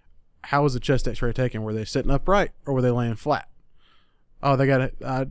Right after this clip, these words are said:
I'll never forget the one we went in there and they said,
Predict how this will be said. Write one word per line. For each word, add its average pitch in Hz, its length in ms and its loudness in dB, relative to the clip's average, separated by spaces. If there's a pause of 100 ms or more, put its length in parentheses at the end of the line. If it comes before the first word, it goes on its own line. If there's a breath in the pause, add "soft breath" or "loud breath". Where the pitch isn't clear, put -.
(280)
I'll 120 280 -4
never 117 200 -2
forget 117 420 -4
the 120 80 -6
one 120 300 0
we 123 160 4
went 127 220 4
in 123 160 2
there 117 200 0
and 113 120 -2
they 110 60 -2
said, 123 280 -2